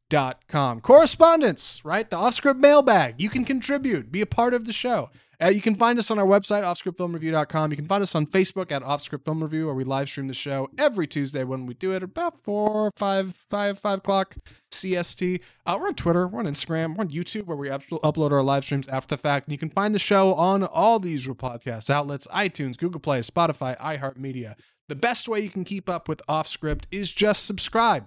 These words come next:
Movies are expensive. Podcasts are cheap. Offscript is free.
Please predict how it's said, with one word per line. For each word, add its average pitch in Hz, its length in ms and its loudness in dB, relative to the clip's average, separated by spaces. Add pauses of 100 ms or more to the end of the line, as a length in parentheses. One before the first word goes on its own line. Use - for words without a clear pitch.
(260)
Movies 208 300 2
are 214 60 -2
expensive. 226 580 -2 (300)
Podcasts 170 520 0
are 151 60 -12
cheap. 240 360 0 (280)
Offscript 202 500 -2
is 208 120 -6
free. 226 480 0